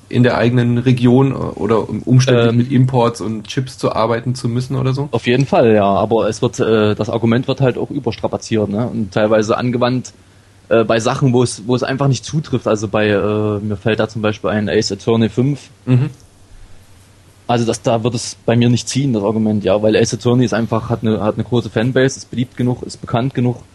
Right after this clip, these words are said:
Speaker 2: und das hätte man meiner Meinung nach Retail bringen müssen. Also das stand, glaub ich, auch in den U S A wochenlang in den Top Ten, äh, der eShop-Charts.
Speaker 1: Nur bei uns
Speaker 2: Und
Speaker 1: in Europa kam's halt nur als Download,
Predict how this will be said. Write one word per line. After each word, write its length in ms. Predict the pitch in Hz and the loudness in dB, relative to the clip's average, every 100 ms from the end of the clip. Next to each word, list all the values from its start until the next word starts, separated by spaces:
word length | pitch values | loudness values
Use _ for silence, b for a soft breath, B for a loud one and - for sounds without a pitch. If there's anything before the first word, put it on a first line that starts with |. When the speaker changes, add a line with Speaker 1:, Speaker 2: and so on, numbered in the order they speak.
| - _ _ _ _ | -20 _ _ _ _
Speaker 2:
und 280 | - 135 123 113 | 2 4 4 2
das 120 | - | 0
hätte 160 | 113 | 2
man 160 | 127 117 | 2 4
meiner 200 | 110 113 | 4 4
Meinung 220 | 113 110 | 2 2
nach 140 | 107 107 | 0 -2
Retail 240 | 110 120 | -2 -2
bringen 240 | - 113 | -2 -2
müssen. 340 | 113 117 113 98 | 0 -2 -4 -6
Also 220 | - 110 101 | -4 -4 -2
das 100 | 107 | -2
stand, 220 | 113 117 | -2 0
glaub 140 | 120 | 0
ich, 160 | 110 - | -2 -2
auch 160 | 107 - | -2 -2
in 180 | 110 | -2
den 120 | 107 113 | -2 -2
U 20 | |
S 140 | 110 | -2
A 180 | - 110 | -2 -2
wochenlang 440 | 113 117 117 117 | -2 0 2 2
in 160 | 117 101 | 0 -2
den 100 | 107 | -4
Top 200 | - 107 | -4 -4
Ten, 300 | - 113 123 | -2 -2 0
äh, 220 | 95 107 | 0 0
der 100 | 101 | 0
eShop-Charts. 720 | 101 117 123 - 120 123 - - - - - - - - - - - - - - - - | -4 -4 -6 -4 -2 -2 -4 -16 -20 -20 -20 -20 -20 -20 -20 -20 -20 -20 -20 -20 -14 -4
Speaker 1:
Nur 120 | 110 | 0
bei 60 | |
uns 160 | 107 117 | 2 4
Speaker 2:
Und 80 | 110 | 4
Speaker 1:
in 60 | |
Europa 320 | 107 101 113 101 | 2 0 -2 -4
kam's 260 | 98 90 | -4 -6
halt 140 | 92 92 | -6 -6
nur 180 | 92 | -6
als 180 | - - | -6 -8
Download, 400 | - 85 92 90 | -4 -2 -2 -6